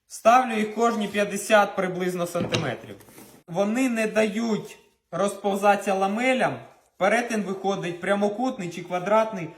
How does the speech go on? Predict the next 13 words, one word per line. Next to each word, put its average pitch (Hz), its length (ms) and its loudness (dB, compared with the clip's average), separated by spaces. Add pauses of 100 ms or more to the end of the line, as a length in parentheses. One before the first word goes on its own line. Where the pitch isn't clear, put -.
(140)
Це 214 180 2
важливо 220 540 4
при 214 220 2
обробці. 214 760 6 (1000)
Отже, 190 500 2
маємо 180 540 2 (880)
промазані 214 720 2
ламелі, 180 540 0
застрічовані, 190 1040 2
одягнуті 202 720 2
кутики. 226 760 -4 (800)
Придаємо 214 600 2
форму. 151 580 0